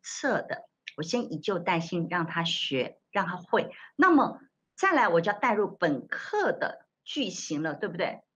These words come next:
带入本，本课的句型，带入本课的句型里头，如果说我有两个勾，或者是我有两个圈，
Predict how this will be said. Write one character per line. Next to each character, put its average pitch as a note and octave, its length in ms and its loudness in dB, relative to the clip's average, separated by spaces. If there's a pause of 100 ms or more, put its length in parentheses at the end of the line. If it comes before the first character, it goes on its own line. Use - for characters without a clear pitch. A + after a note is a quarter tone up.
带 D4+ 120 2
入 B3+ 140 -2
本， - 260 -8
本 D#3+ 140 -2
课 A#3 140 -2
的 F3 100 -2
句 F#3+ 180 -6
型， - 260 -10 (260)
带 G#4 120 2
入 F#4 160 2
本 F#3 140 0
课 D#4+ 120 -2
的 B3 100 -2
句 C4 200 -4
型 A#3 220 -8
里 F#3 160 -4
头， F3 300 0
如 D4 120 -2
果 C4 160 2
说 A3+ 240 0
我 F3+ 140 2
有 G3+ 100 4
两 F#3 320 -2
个 D#3+ 120 -4
勾， B3 600 2
或 D4+ 120 0
者 - 80 -2
是 - 160 -6
我 F3 120 -2
有 F#3+ 120 0
两 F3 200 -4
个 D3+ 100 -12
圈， G#3 460 -4